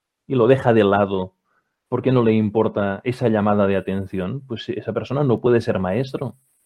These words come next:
"Es que tengo muchos niños". Sí, sí, pero cada niño tiene esas necesidades y tiene que desvivirse por atender todas las necesidades de cada uno, ¿eh? No puede ser,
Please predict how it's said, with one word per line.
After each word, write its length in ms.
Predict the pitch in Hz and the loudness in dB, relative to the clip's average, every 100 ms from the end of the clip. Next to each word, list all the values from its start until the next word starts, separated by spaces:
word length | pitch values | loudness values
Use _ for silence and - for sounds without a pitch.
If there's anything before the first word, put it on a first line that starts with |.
| _ _ _ | _ _ _
"Es 100 | - | -2
que 100 | - | 2
tengo 220 | 160 220 | 4 6
muchos 360 | 180 165 151 131 | 6 6 2 2
niños". 380 | 156 147 104 101 | 2 4 2 0
Sí, 80 | 139 | -8
sí, 120 | 175 | -4
pero 240 | 156 117 | 0 2
cada 280 | - 139 127 | 6 6 6
niño 260 | 139 180 151 | 2 0 0
tiene 200 | 135 135 | -2 -4
esas 200 | 135 139 | -4 -4
necesidades 680 | 139 131 147 139 151 160 | -4 -4 -2 0 2 0
y 80 | 131 | 0
tiene 220 | 131 143 | 0 0
que 120 | 139 | 2
desvivirse 920 | 120 120 107 110 117 135 139 - 185 208 - _ _ _ | 2 2 2 0 2 0 0 -2 -2 -2 -8 _ _ _
por 140 | 123 | 0
atender 540 | 117 113 113 110 131 135 | 0 0 0 2 2 2
todas 240 | 147 135 | 4 4
las 160 | 120 110 | 2 0
necesidades 640 | 113 117 - 113 113 135 | -4 -4 -2 2 2 2
de 80 | 110 | 0
cada 240 | 104 98 | -2 0
uno, 360 | 95 107 90 95 _ | -2 -4 -6 -12 _
¿eh? 160 | 113 131 160 _ _ _ _ _ - | -20 -20 -20 _ _ _ _ _ -6
No 260 | 135 147 | 2 4
puede 240 | 160 170 156 | 6 6 6
ser, 340 | - 160 156 | 6 4 4